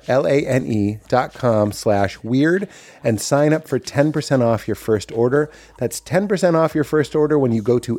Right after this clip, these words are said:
everlane dot com slash weird and sign up. Everlane, ethically made,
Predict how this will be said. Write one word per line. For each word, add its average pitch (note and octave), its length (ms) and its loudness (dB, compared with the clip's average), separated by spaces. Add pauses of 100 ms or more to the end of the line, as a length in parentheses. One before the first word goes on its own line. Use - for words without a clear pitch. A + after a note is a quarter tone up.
everlane C#3+ 640 0
dot C3+ 320 0
com B2 460 2
slash C3 480 -2
weird A2 400 2 (260)
and G2 160 -6
sign A#2 340 0
up. G2 240 -2 (400)
Everlane, G#2 600 0 (320)
ethically A2 400 -2
made, G3+ 400 0